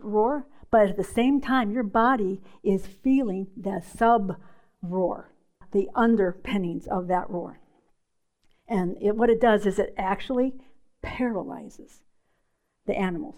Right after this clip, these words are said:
And not only the animals, it's so powerful that even lion trainers have been known to go into shock when lions utter this low frequency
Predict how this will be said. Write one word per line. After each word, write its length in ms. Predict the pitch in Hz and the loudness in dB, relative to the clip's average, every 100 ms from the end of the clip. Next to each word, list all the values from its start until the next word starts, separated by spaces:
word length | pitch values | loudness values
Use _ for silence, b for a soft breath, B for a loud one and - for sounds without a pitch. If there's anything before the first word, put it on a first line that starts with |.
| - | -12
And 340 | 202 202 262 233 | -6 0 2 4
not 220 | 285 302 | 2 2
only 260 | 311 294 | 2 4
the 160 | 214 202 | 2 0
animals, 540 | 208 269 165 - - - b b b b b _ - - | 2 0 -2 -10 -20 -20 b b b b b _ -20 -4
it's 300 | - 226 - | 0 2 4
so 160 | 294 | 2
powerful 640 | 311 269 254 226 202 208 - - _ _ _ _ _ _ - | 2 0 2 0 -4 -6 -8 -20 _ _ _ _ _ _ 0
that 180 | 233 254 | 0 2
even 240 | 240 233 | 4 6
lion 520 | 226 233 240 302 262 | 6 6 6 6 4
trainers 480 | - 202 180 175 - - | 0 -4 -4 -8 -14 -10
have 220 | 214 214 | -4 0
been 220 | 220 214 | 2 2
known 260 | 220 247 269 | 2 2 2
to 100 | 269 | 0
go 280 | 214 240 240 | 2 4 4
into 400 | 240 226 220 233 | 4 2 0 -4
shock 720 | - - 294 208 196 233 - - - _ _ _ _ _ _ _ _ _ _ _ _ _ - | -4 0 4 4 0 -6 -14 -18 -20 _ _ _ _ _ _ _ _ _ _ _ _ _ -2
when 120 | 214 | 2
lions 480 | 214 220 233 254 233 - | 4 4 4 2 -2 0
utter 320 | 233 208 208 | 0 0 -4
this 260 | 208 208 208 | -4 -6 -6
low 520 | 214 202 214 240 262 b b b b b b | -2 2 2 2 -2 b b b b b b
frequency 880 | - - 220 214 214 208 - 240 254 | -20 -6 0 0 2 -2 -2 -4 -4